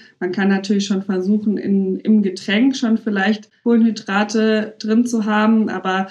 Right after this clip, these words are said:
meistens, äh, machen wir dann sozusagen <laughs> auch so ein bisschen wie so eine Trainingsgruppenpause mit Snacks, ähm, zwischen diesen zwei Inhalten. Ähm, genau, also das, äh, ist dann schon wichtig, um dann natürlich auch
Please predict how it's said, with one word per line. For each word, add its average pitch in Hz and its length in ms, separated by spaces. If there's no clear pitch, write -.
meistens, 202 580
äh, 196 180
machen 190 280
wir 196 80
dann 196 180
sozusagen 208 540
<laughs> - 40
auch 277 140
so 269 120
ein 233 100
bisschen 254 440
wie 233 140
so 233 180
eine 220 220
Trainingsgruppenpause 240 1300
mit 214 200
Snacks, 214 560
ähm, 202 380
zwischen 220 400
diesen 214 320
zwei 190 300
Inhalten. 208 840
Ähm, 185 360
genau, 175 300
also 185 300
das, 196 340
äh, 185 320
ist 202 140
dann 196 140
schon 196 280
wichtig, 185 400
um 196 160
dann 175 140
natürlich 185 420
auch 185 260